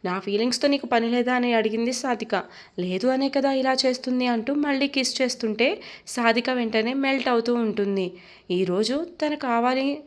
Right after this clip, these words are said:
ఈరోజు తను కావాలని ఫిక్స్ అయ్యాడు. ఎంత చెప్పినా వినడని ఆమె కూడా సైలెంట్గా అతనితో కలిసిపోవాలని నిర్ణయించుకుంది.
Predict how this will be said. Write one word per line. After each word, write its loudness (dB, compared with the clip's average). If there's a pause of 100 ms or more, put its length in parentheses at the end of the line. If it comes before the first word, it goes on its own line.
(180)
ఈరోజు 2
తను 0
కావాలని 0
ఫిక్స్ -6
అయ్యాడు. 0 (380)
ఎంత -4
చెప్పినా 0
వినడని 0 (100)
ఆమె 2
కూడా 0
సైలెంట్గా -2
అతనితో -2
కలిసిపోవాలని 0
నిర్ణయించుకుంది. 2